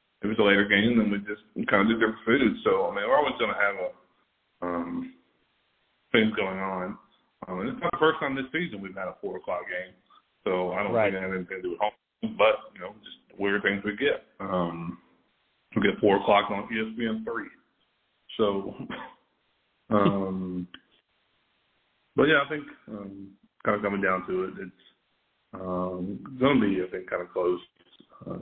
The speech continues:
Speaker 1: Duke's coming in, um, with their, you know, their only loss is to Kansas, uh, with a ranked team. Uh, so I think there are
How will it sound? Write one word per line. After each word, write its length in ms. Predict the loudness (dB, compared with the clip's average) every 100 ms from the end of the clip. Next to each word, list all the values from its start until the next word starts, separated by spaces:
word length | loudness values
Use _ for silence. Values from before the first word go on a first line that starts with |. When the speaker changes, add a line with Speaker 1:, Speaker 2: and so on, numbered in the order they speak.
| -2
Speaker 1:
Duke's 280 | 0 0 0
coming 220 | 0 2
in, 460 | 2 0 0 0 -4 _ _ _ _ _ -8
um, 560 | -6 -4 -6 -8 -12 -8 0
with 120 | 4
their, 300 | 8 6 4 0
you 80 | 2
know, 80 |
their 140 | 6 6
only 160 | 4 2
loss 360 | 0 -2 -4
is 120 | -8 -6
to 280 | -6 -6 -6 -8
Kansas, 420 | -8 -8 -8 -14 _ _ _ _ _ _ _
uh, 220 | -6 -2 0
with 100 | 0
a 40 | 2
ranked 320 | 2 0 -2
team. 340 | -4 -2 -4 -10 -16
Uh, 260 | -16 -16 -20 -8 4
so 500 | 6 6 4 0 -8 _ -20
I 40 | -20 _ _ _ _ _ 2
think 120 | 4
there 160 | 4
are 80 | 2